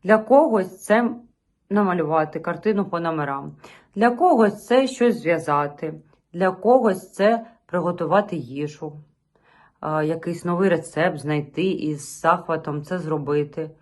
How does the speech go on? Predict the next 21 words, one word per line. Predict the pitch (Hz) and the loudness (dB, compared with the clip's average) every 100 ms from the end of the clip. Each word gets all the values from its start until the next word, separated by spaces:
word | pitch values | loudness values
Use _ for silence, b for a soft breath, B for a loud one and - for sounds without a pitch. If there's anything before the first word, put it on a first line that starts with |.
| b b 160 | b b -4
Для | 180 | -4
когось | 180 240 247 196 175 - _ - | 2 4 4 2 -4 -16 _ -4
помедитувати, | 202 208 185 165 160 135 151 160 160 160 156 b b b | 0 2 0 -2 -8 -4 -2 -2 -4 -12 -14 b b b
для | 156 165 | -6 -4
когось | 165 196 208 180 175 - | 0 0 2 0 -4 -8
поспілкуватися | 180 180 185 180 196 214 220 190 165 | -10 -8 -6 -4 2 2 2 -4 -8
в | 156 | -6
приємній | 160 165 190 175 151 | -4 -2 -2 -2 -4
компанії. | 139 131 156 160 160 151 | -8 -4 -2 -2 -2 -6
Да? | 156 202 214 214 B B B B | 0 0 0 -8 B B B B
Щоб | - 226 185 | -6 -2 0
у | 202 | 4
вас | 247 202 | 2 2
в | |
житті | 220 233 - 226 | 0 0 2 2
бу-, | 180 160 170 | 2 -2 -8
було | 185 202 208 | -2 2 4
не | 208 | 4
тільки | 214 302 277 226 | 2 0 0 -2
діло, | 165 175 196 165 | 0 2 2 4
робота, | 160 160 156 147 139 151 147 | 2 2 0 0 0 -6 -6